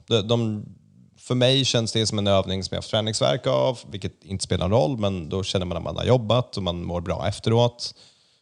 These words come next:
Man känner att man får kontakt, man känner att man är stark, man känner att man får kraft. Man ser bra ut när man gör övningarna. Det är faktiskt också att inte underskatta att det bygger självförtroende.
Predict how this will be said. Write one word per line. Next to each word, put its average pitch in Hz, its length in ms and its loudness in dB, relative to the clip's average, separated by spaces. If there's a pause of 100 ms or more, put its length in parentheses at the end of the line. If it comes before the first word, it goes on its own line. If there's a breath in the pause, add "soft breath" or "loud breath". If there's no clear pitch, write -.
(120 soft breath)
Man 107 100 2
känner 104 220 4
att 98 40 0
man 95 80 2
får 92 140 -4
kontakt, - 640 0
man 95 100 0
känner 90 160 -4
att - 60 -10
man 69 120 -10
är - 40 -10
stark, - 800 -4
man - 100 -8
känner 92 160 -6
att 95 60 -10
man 92 60 -12
får 90 220 -16
kraft. - 640 -2 (380 soft breath)
Man 101 100 0
ser 113 420 0
bra 107 220 4
ut 104 140 0
när 107 80 0
man 98 140 0
gör 98 200 4
övningarna. 101 500 2 (180)
Det 101 80 0
är 95 60 0
faktiskt - 540 -6
också 101 260 -2
att 101 60 2
inte 98 160 -2
underskatta 95 600 -2 (100)
att 104 300 -2
det 98 120 -2
bygger 95 280 -2
självförtroende. 95 720 -4